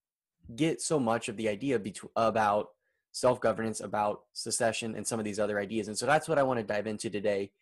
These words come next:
is this book, a little bit why you should read it, a little bit of what it's about, and some of the ideas that lie, that are in it. And again,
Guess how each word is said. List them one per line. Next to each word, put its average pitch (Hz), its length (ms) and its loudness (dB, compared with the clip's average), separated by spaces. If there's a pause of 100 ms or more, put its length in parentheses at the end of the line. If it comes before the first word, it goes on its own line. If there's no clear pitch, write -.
(300)
is 110 280 2 (300)
this 147 180 2
book, 127 340 2 (120)
a 113 60 -8
little 120 160 2
bit 117 160 2 (120)
why 117 140 0
you 117 120 2
should 110 200 -8
read 151 200 2
it, 165 200 0 (300)
a 147 60 -4
little 185 180 4
bit 165 140 2
of 139 100 4
what 131 160 6
it's 131 160 0
about, 113 400 2
and 107 160 -8
some 127 160 -2
of 117 80 0
the 117 80 0
ideas 110 360 2
that 104 140 0
lie, 110 240 0 (180)
that 110 120 2
are 110 140 4
in 120 80 0
it. 110 160 -2 (480)
And 120 400 0 (1400)
again, 110 320 -4